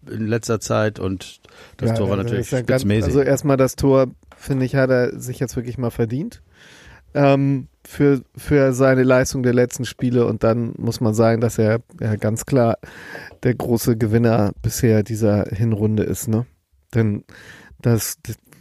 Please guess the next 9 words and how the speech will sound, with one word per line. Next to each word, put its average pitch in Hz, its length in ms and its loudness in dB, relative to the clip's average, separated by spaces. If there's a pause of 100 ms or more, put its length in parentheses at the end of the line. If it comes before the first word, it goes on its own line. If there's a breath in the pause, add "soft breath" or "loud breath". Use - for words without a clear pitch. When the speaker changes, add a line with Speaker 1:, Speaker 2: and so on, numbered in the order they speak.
(220)
Speaker 2:
den 120 180 2
hatten 127 260 0
wir 120 120 4
ja 117 160 4
eigentlich 123 520 -2
in 127 120 -4
den 117 140 2
Vorsaisons 120 680 0
schon, 113 220 -4